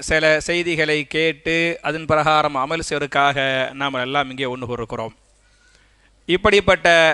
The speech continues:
நல்ல சந்தர்ப்பத்தில் நமது வாழ்க்கையில் அல் குர்ஆன் இல்லையா, ரசூலுல்லாஹி ஸல்லல்லாஹு அலைஹி வஸல்லம் நடமாடக்கூடிய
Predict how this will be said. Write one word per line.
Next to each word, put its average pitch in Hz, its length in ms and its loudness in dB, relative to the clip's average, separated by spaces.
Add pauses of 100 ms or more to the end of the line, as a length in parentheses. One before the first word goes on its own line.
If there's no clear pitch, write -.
(220)
நல்ல 196 320 2
சந்தர்ப்பத்தில் 151 600 -2 (1300)
நமது 185 340 2 (100)
வாழ்க்கையில் 202 640 2 (160)
அல் 196 120 0 (100)
குர்ஆன் 180 460 4 (360)
இல்லையா, 165 280 0 (200)
ரசூலுல்லாஹி 170 640 0
ஸல்லல்லாஹு 151 280 -4
அலைஹி 143 80 -8
வஸல்லம் 170 340 -4 (180)
நடமாடக்கூடிய 175 840 0